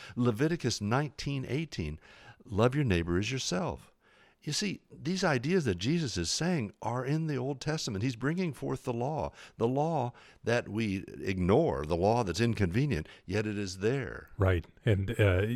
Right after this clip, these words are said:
Speaker 2: you know, until this, until we really started digging into this, I didn't realize that either. Well, I thought, "Oh, it, it's, it's different in the Old Testament." It really wasn't different in the Old Testament. It, it was, it was the same. It was right there.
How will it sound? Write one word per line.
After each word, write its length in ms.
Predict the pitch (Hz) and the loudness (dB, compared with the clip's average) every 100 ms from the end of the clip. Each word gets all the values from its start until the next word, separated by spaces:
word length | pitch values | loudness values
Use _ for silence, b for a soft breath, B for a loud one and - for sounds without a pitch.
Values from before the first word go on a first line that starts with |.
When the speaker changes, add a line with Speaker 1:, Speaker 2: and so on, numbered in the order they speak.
| - | 4
Speaker 2:
you 140 | 117 | 6
know, 160 | 107 101 | 8 6
until 320 | 90 143 147 | 8 10 12
this, 260 | 101 95 131 | 10 2 0
until 220 | 107 123 | 4 4
we 120 | 101 | 4
really 220 | 95 113 | 4 4
started 340 | 101 110 95 90 | 4 2 2 2
digging 280 | 101 95 | 2 4
into 160 | 110 110 | 4 2
this, 200 | 92 85 | 0 -2
I 120 | 95 | 0
didn't 240 | 104 92 95 | 0 0 0
realize 400 | 92 87 85 - | 0 0 -2 -2
that 180 | 87 | 0
either. 220 | 101 90 95 | 0 0 0
Well, 120 | 95 | 0
I 60 | |
thought, 220 | 90 101 151 | 0 0 0
"Oh, 240 | 110 95 | 0 -2
it, 140 | 110 107 | -4 -4
it's, 220 | 104 - - 143 | -6 -8 -12 -6
it's 340 | 123 107 113 | -2 -2 0
different 320 | 104 117 110 | 2 4 4
in 60 | 98 | 4
the 80 | 92 | 4
Old 200 | 98 - | 2 2
Testament." 380 | 113 - 92 | 0 2 -2
It 40 | 110 | 0
really 280 | 101 135 110 | 4 4 4
wasn't 320 | 123 107 90 | 2 2 -2
different 280 | 90 95 87 | -2 -4 -4
in 40 | |
the 120 | 87 | -6
Old 180 | 85 87 | -8 -6
Testament. 400 | - 95 127 139 B B B 110 | -4 -2 -2 -4 B B B -8
It, 140 | 135 135 | -6 2
it 80 | 123 | 4
was, 280 | 107 101 - | 4 4 2
it 200 | 147 160 | 4 4
was 200 | 131 101 | 4 2
the 120 | 92 90 | 2 -2
same. 420 | - 156 123 101 | 4 4 4 2
It 100 | 117 | 4
was 160 | 127 107 | 4 4
right 320 | 104 123 117 | 4 4 2
there. 600 | 101 90 113 147 82 | -2 4 6 6 2